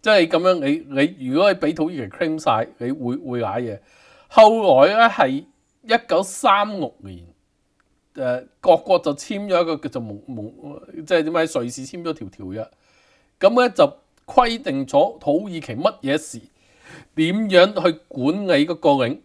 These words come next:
嗰個，呃，土耳其海峽嘅問題。個管理方法就係呢，如果和平時期呢，呃，商船係自由進出嘅，但係如果係軍艦呢，就係黑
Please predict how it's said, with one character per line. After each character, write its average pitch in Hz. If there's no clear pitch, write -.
嗰 151
個， -
呃， 120
土 147
耳 165
其 147
海 117
峽 131
嘅 -
問 104
題。 -
個 208
管 208
理 226
方 220
法 220
就 180
係 127
呢， 202
如 160
果 208
和 113
平 110
時 107
期 113
呢， 139
呃， 120
商 214
船 127
係 110
自 110
由 95
進 120
出 127
嘅， 104
但 165
係 175
如 139
果 220
係 -
軍 214
艦 135
呢， 185
就 131
係 127
黑 131